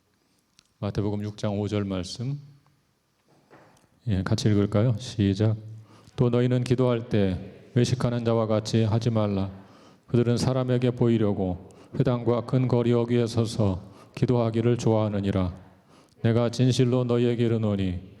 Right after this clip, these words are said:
그들은 자기 상을 이미 받았느니라." 이 말씀은 외식하는 기도를 지적하는 것입니다. 유대인들에게는 기도 시간이 정해져 있었습니다.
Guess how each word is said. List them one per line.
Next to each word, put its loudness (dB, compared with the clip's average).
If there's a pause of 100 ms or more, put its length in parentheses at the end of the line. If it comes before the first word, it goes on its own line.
(220)
그들은 2
자기 0
상을 -2 (420)
이미 4
받았느니라." 0 (1400)
이 -2
말씀은 0 (760)
외식하는 0
기도를 2
지적하는 0
것입니다. -2 (1120)
유대인들에게는 0
기도 2
시간이 0 (520)
정해져 2
있었습니다. -4